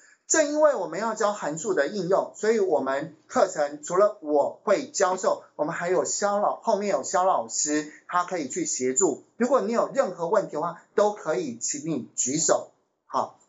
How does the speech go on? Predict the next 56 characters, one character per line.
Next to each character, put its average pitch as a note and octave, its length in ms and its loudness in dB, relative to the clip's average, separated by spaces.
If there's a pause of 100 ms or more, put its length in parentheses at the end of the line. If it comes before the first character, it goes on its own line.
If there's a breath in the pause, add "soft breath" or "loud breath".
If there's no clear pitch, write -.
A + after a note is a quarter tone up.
来 C#3+ 160 0
去 F3+ 160 -2
提 B2+ 160 -8
问。 D#3+ 180 2 (240 loud breath)
然 F3+ 120 -2
后 C4 120 2
再 C4 180 0
接 B3 220 -4
下 B3+ 140 0
来 D#3+ 160 0
呢， F3 180 0
我 - 60 -4
们 C3+ 140 -6
就 G3+ 60 0
要 F3+ 200 2
会 E3 260 -6
去 F#3 140 -6
画 E3+ 340 0
一 E3 60 -6
些， E3+ 240 -6
像 G3 240 -2
例 F#3+ 40 0
如 F#3 120 0
说 G3 160 0
股 B2+ 180 -10
票， - 320 0 (380 soft breath)
我 F#3+ 200 4
很 F3+ 240 -4
不 A3+ 80 -2
喜 G3+ 140 -2
欢 F#3+ 220 0
讲 D3+ 200 -2
那 G3 120 -2
个 A#3 80 0
股 A#2+ 240 -10
票， D#3 420 0 (480 soft breath)
但 A3+ 240 2
是 F#3 420 -2 (160)
这 B3+ 140 -2
个 E3 300 2 (120)
什 - 180 -4
么 D#3+ 100 -2
三 G#3+ 260 0
日 A#3 140 -2
平 D3 260 -6
均 F3+ 220 -4
线， F3 240 -2
其 - 240 -4
实 D#3 160 -2
就 G3+ 200 2
是 F3+ 200 -2
那 E3+ 140 -4
个 C3 200 -2
日 E3 200 -2
K C#3+ 260 -2
线。 - 340 0